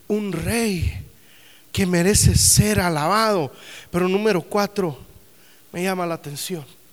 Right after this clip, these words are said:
Esta es una de las más grandes virtudes del Señor. Número cuatro, un rey compasivo. Un rey compasivo. Él dice: "Porque yo no vine a condenar al mundo,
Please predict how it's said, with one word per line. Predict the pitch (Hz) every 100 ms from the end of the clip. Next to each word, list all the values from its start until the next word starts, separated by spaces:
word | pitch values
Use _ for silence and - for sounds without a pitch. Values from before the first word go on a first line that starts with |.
| - -
Esta | -
es | 156
una | 202 185
de |
las | 170 156
más | 196 165
grandes | 220 220 165
virtudes | 165 - 233 214 147
del | 151
Señor. | - 147 165 139 - - - - - - - - - - 175
Número | 170 156
cuatro, | 175 156 147
un | 151 151
rey | 143 156 143 - - - - - - - - - -
compasivo. | - 135 120 - - 160 - - - - - - _ _
Un | 156
rey | 156 175
compasivo. | - 151 - - - - - - _
Él | 165
dice: | 170 - 175
"Porque | 151 - 139
yo | 180
no | 226 185
vine | 220 240 202 139 - - - - - _
a | -
condenar | - 151 147 143 131 151 196
al | 156 113
mundo, | 135 156 120